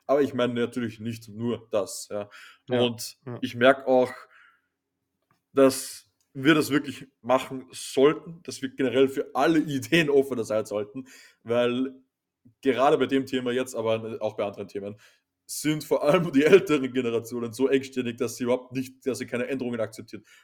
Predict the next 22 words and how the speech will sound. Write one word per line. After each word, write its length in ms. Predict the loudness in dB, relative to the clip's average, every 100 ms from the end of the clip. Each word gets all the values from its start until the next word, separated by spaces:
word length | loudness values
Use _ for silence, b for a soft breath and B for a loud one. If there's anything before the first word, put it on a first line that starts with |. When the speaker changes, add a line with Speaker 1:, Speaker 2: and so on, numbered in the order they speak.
| -14
Speaker 1:
Und 160 | -12 -12
ich 140 | -6
denke 300 | -6 -4 -6
mir, 180 | 0 0
bei 160 | 0
vielen 300 | -4 -8 -8
Sachen, 500 | -2 -2 -2 -6 -14 _ _ _ _ _ _ _ _
probier's 680 | -4 -4 -4 -10 4 4 4
mal 220 | 0 0 0
aus, 360 | -2 0 0 -2
vielleicht 360 | -2 -2 -2
gefällt's 520 | -6 -6 -2 -2 -4 -4
dir, 180 | -2
wenn 180 | 0 0
nicht, 280 | -2 -8 -6
dann 120 | -4
okay, 320 | -4 -6 -8
dann 120 | -6 -4
halt 180 | -4
nicht 240 | -4 -10 -12
so. 260 | -14 -14 -14 b b b b -4
Ähm, 320 | 0 0 -2